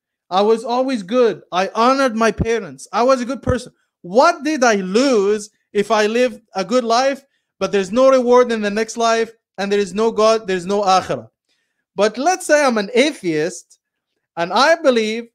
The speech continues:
there is no afterlife, there is no Jannah, Jahannam, and I die, and there is an afterlife. <laughs> What do you think? Your reflections, <laughs> Brother Salahuddin. So you as a Muslim, you got nothing to lose.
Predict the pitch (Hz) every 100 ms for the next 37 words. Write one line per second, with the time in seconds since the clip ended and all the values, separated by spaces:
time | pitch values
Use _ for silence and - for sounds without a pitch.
0 | _ _ - 175 175 185 262 294 277 247
1 | 196 170 170 175 - 165 170 220 262 254
2 | 262 254 220 208 190 170 175 196 _ _
3 | _ _ _ _ 202 214 214 214 294 247
4 | 226 247 208 208 262 247 _ _ - 208
5 | 220 226 226 220 247 247 226 202 180 139
6 | - - _ _ - - 320 254 - -
7 | 202 - - - - 190 - - 208 -
8 | _ _ _ _ _ _ _ _ _ _
9 | _ _ - 208 262 269 247 277 262 233
10 | 214 202 240 254 - 233 175 165 - 226
11 | 208 202 214 202 190 202 165 _ _ -
12 | 220 285 330 311 285 247 320 320 233 233
13 | 208 277 262 285 240 247 254 294 294 330
14 | 359 370 -